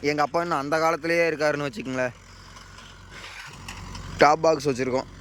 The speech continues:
இது பாக்ஸ் வந்து பார்த்தீங்கன்னா, மூவாயிரம் ரூபாயோ என்னமோ ஆச்சு. மொத்தமா செட்டாவே இப்போ வண்டியில பூட்டியிருக்க வாக்குல வந்து பார்த்தீங்கன்னா, அமௌண்ட்டுன்னு சொல்லி பார்த்தீங்கன்னா, நாற்பத்தேழாயிரம் ரூபா. என்னை கேட்டா டாப்புக்கு வந்து அமௌண்ட் வந்து நான் அதிகம் தான் சொல்லுவேன்.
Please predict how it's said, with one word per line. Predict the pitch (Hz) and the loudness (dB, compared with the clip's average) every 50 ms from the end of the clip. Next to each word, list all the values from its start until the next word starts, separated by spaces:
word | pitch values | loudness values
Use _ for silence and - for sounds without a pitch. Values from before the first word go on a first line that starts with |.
| - - - - - | -18 -18 -16 -6 0
இது | 147 143 147 143 143 135 | 2 4 6 6 6 4
பாக்ஸ் | 131 139 143 160 170 147 | 4 4 4 4 2 0
வந்து | - 175 165 165 | -2 -2 0 2
பார்த்தீங்கன்னா, | 156 156 147 143 143 151 175 | 2 2 2 2 0 -2 0
மூவாயிரம் | 170 151 147 151 156 165 165 165 165 | 0 0 2 4 4 6 6 6 6
ரூபாயோ | 156 156 151 151 160 175 | 4 4 4 4 4 4
என்னமோ | 165 156 147 147 151 151 | 4 2 2 2 2 2
ஆச்சு. | 143 135 135 139 135 - 151 139 - - - - - - - - - - - - - - - - 139 | 4 4 2 0 0 -4 -8 -10 -10 -12 -18 -16 -16 -16 -16 -16 -16 -16 -16 -16 -16 -14 -8 -2 0
மொத்தமா | 151 160 - - 180 180 214 233 214 - - | 0 0 0 0 0 2 2 2 2 2 2
செட்டாவே | 175 165 143 - 185 185 196 | 2 2 4 4 4 4 4
இப்போ | 202 170 175 165 160 | 2 2 2 2 2
வண்டியில | 160 170 190 190 151 - | 2 0 0 -2 -2 -2
பூட்டியிருக்க | 185 196 196 190 208 196 170 170 | -4 -2 0 2 2 2 4 4
வாக்குல | 160 156 156 170 185 170 180 180 170 165 165 | 4 4 6 4 4 2 2 2 2 2 2
வந்து | 170 175 | 0 0
பார்த்தீங்கன்னா, | 151 156 147 135 139 135 135 143 156 175 175 - - - - - - - - | 2 2 2 2 0 0 0 0 0 0 -2 -6 -10 -16 -16 -14 -4 0 2
அமௌண்ட்டுன்னு | 135 147 160 175 190 196 196 190 190 196 190 185 | 2 2 2 2 2 2 2 4 2 2 0 0
சொல்லி | 160 175 165 160 | 0 0 0 0
பார்த்தீங்கன்னா, | 151 151 147 139 123 135 147 175 170 | 2 2 2 2 2 0 0 0 0
நாற்பத்தேழாயிரம் | 147 139 139 151 170 - - 196 180 156 - 165 156 147 139 135 135 131 127 | 2 2 2 2 2 2 2 0 0 0 2 2 4 4 4 4 2 2 0
ரூபா. | 123 135 156 170 - - - - - - - - - - - - - - - - - - - - - - - - - - - - - - - - - - - - - - - | 2 2 2 2 0 -4 -12 -12 -12 -12 -12 -12 -12 -12 -10 -12 -12 -12 -10 -10 -10 -10 -10 -10 -10 -10 -10 -10 -10 -10 -8 -8 -10 -10 -10 -10 -10 -10 -10 -10 -10 -2 0
என்னை | 160 160 170 175 170 | 2 2 2 2 2
கேட்டா | 165 175 180 208 220 - - | 4 4 4 4 2 2 2
டாப்புக்கு | 180 175 180 208 214 220 214 196 | 2 4 4 4 2 2 0 0
வந்து | 185 190 202 208 220 | 0 2 2 4 4
அமௌண்ட் | 202 180 180 185 196 208 208 202 196 | 4 4 2 2 0 0 0 2 0
வந்து | 190 185 185 208 226 | 0 2 2 2 2
நான் | 214 190 160 156 | 4 4 2 2
அதிகம் | 165 175 202 214 220 214 | 2 2 0 0 0 2
தான் | 208 214 214 202 | 2 0 0 0
சொல்லுவேன். | 175 185 170 165 160 156 156 | 0 -2 -2 0 0 -2 -2